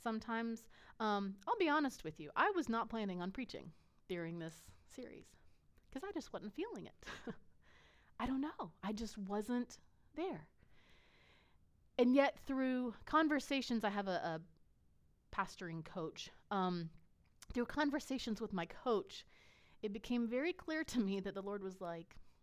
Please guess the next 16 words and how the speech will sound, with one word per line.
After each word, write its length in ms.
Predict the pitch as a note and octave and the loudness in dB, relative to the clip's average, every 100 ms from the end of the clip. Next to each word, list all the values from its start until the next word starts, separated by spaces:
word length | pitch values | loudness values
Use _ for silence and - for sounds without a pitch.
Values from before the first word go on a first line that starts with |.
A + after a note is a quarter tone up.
| - - | -20 -12
"Mm, 240 | A3+ G#3+ G3 | -10 -8 -10
yeah, 160 | A#3 A#3 | -10 -10
you 160 | A#3+ B3+ | -8 -6
are." 280 | D#4 C#4 C4+ - - | -4 -4 -6 -10 -8
<laughs> 760 | - B3 - - - - _ | -8 -10 -18 -20 -20 -20 _
"And 120 | G3+ | -2
you're 100 | G3+ | 0
gonna 140 | A#3 A3 | 0 -2
preach 260 | A#3+ A3 | -4 -8
on 140 | G3 G#3 | -8 -6
joy." 400 | A#3 A#3 F2 F#3 - - - - - - - - | -4 -4 -6 -12 -20 -20 -20 -20 -20 -20 -20 8
I 140 | B3+ F4+ | 12 12
actually, 500 | D4+ C#4 - A3 F#3 | 12 10 6 4 6
like, 240 | F3 E3+ | 4 2
for 100 | G3+ | -2
the, 100 | F#3+ | -2